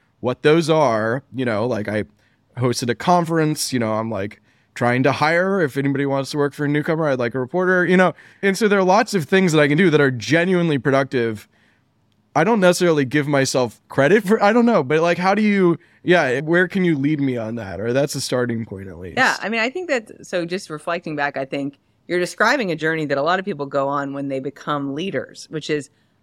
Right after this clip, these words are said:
Speaker 2: as an individual reporter, you knew what reporting was
Speaker 1: Right.
Speaker 2: and what your job was, and you felt comfortable you could do it.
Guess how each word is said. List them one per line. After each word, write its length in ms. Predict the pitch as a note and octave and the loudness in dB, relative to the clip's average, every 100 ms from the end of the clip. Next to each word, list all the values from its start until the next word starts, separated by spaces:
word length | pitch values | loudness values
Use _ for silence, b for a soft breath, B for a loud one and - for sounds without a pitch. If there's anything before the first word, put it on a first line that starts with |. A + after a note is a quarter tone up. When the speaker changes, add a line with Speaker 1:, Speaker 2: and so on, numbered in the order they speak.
| - | -4
Speaker 2:
as 140 | F#3 F#3 | -2 0
an 100 | F#3 | -4
individual 720 | A#3 D#4 G#3 F#3 F3+ F3 D3+ | -2 -2 -2 -2 -2 -2 0
reporter, 720 | C#3+ - C4 C#4 E3+ B2 - - | -4 -6 -2 -2 -2 -4 -8 -12
you 260 | D3+ G3 | -8 -4
knew 180 | A#3 C4 | -2 0
what 160 | A#3 E3 | 0 0
reporting 520 | G#3+ - G3+ E3+ C3+ | -4 -2 -4 -2 -6
was 420 | G2 - - - | -8 -10 -14 -4
Speaker 1:
Right. 240 | C#3 B2 E3 | 2 2 0
Speaker 2:
and 200 | D#3 D3+ | -4 -2
what 160 | E3+ | -2
your 100 | F#3 | -2
job 300 | E3+ E3 E3 | 0 2 2
was, 300 | D#3 C#3+ C#3+ | 0 -2 -4
and 200 | - C#3+ D3+ | -6 -6 -4
you 60 | D#3 | -2
felt 260 | F3 C#3+ | -2 -2
comfortable 340 | D#3+ D#3 - C#3 | -4 -6 -6 -6
you 120 | C#3+ | -6
could 160 | C#3 C#3 | -8 -6
do 160 | D3 | -4
it. 140 | C3 | -4